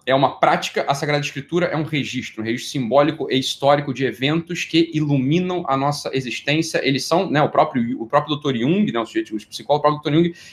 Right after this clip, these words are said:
ele fez uma análise de vários elementos,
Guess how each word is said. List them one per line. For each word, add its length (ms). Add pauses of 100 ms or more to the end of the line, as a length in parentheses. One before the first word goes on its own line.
ele 260
fez 160
uma 160
análise 640
de 140
vários 320
elementos, 420